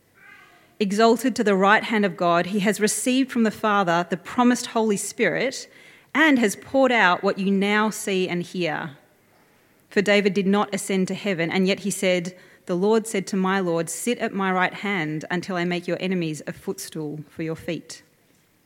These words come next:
Therefore, let all Israel be assured of this.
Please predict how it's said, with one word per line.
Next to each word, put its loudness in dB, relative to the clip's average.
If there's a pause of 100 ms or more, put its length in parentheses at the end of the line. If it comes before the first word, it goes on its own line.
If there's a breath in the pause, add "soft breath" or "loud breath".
(540)
Therefore, 2
let 2
all 4
Israel 0
be -2
assured -2
of -6
this. -6